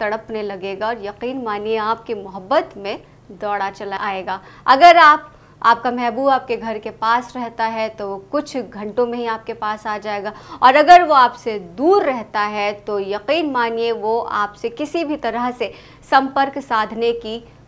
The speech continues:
कोशिश करेगा, चाहे वो WhatsApp हो या फ़ोन नंबर हो, वो हर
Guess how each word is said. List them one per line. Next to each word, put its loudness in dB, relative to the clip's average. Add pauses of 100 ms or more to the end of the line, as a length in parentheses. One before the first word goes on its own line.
कोशिश 2
करेगा, -4
चाहे -10
वो -8
WhatsApp -6
हो -2
या -6
फ़ोन 0
नंबर -6
हो, -4 (260)
वो -4
हर 0